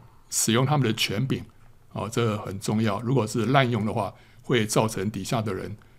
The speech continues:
的人格扭曲啊。不过我们说到良心啊，良心不是最准确的啊，因为良心它会受到后天环境的影响而受到遮蔽或者扭曲，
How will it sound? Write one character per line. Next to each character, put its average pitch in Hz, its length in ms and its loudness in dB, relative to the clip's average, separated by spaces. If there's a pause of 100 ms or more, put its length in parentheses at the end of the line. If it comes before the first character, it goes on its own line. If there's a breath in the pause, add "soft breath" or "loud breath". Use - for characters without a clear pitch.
(140)
的 104 280 0
人 107 220 -2
格 107 160 -2
扭 104 240 -4
曲 107 400 -4 (140)
啊。 107 220 -8 (1000 soft breath)
不 - 80 4
过 185 360 10
我 135 80 2
们 143 80 4
说 160 120 6
到 151 100 10
良 123 280 4
心 143 400 2
啊， 117 140 0
良 110 240 2
心 151 380 4 (180)
不 151 80 2
是 147 160 4
最 131 220 6
准 - 460 -6
确 - 260 2
的 - 140 -6
啊， - 160 -8 (420 soft breath)
因 160 100 6
为 151 60 8
良 123 220 6
心 147 140 4
它 143 100 8
会 135 120 10
受 139 140 4
到 120 220 2 (220 soft breath)
后 135 220 0
天 127 220 2
环 113 220 -2
境 135 160 0
的 110 100 0
影 104 220 -4
响 104 220 -6 (320 soft breath)
而 120 140 0
受 131 180 4
到 110 140 2
遮 143 280 4
蔽 139 180 6
或 113 140 0
者 98 100 -4
扭 98 220 -4
曲， - 320 -2